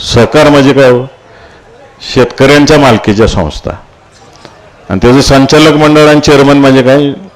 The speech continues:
एक विश्वस्त म्हणून शेतकऱ्यांनी, सभासदांनी नेमलेली लोक.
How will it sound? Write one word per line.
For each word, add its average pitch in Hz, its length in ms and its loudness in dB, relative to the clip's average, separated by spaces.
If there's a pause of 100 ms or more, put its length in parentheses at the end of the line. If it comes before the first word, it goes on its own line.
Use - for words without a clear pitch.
(180)
एक 104 120 -6
विश्वस्त 113 720 -2
म्हणून 139 460 0
शेतकऱ्यांनी, 139 680 0
सभासदांनी 117 640 0
नेमलेली 123 540 -2
लोक. 151 160 -4